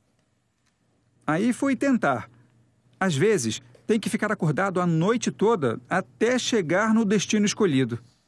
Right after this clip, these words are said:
É muito real. Legal. Esse simulador me ajuda muito. Até hoje eu uso esse programa.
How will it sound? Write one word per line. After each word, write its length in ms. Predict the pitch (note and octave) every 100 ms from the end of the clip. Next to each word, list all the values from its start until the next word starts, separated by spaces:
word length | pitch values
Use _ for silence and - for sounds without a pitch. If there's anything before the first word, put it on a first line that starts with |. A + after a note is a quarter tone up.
| _ _ _ _ _ _
É 120 | - G3+
muito 400 | F3 F#3+ A#3+ F3+
real. 360 | D3 G#2 G2+ - _ _ _ _ _ _ _
Legal. 540 | E3+ G3 C#3+ B2 C#3+ - _ _ _ _ _ _ _ _ -
Esse 280 | F#3+ -
simulador 600 | G#3 A3+ A3 D#3 D#3+ G#3
me 80 | E3
ajuda 380 | F#3 E3+ E3+ A3
muito. 540 | F3 D#3+ F#3+ - A3 - _ _ _ _ _ _ _ _
Até 260 | D#3 G3+ C#4+
hoje 420 | B3 A#3 G#3+ D3
eu 120 | D3+
uso 300 | D3 F3 D3
esse 160 | D#3+ D#3
programa. 580 | D#3 C#3 C3 A#2+ A2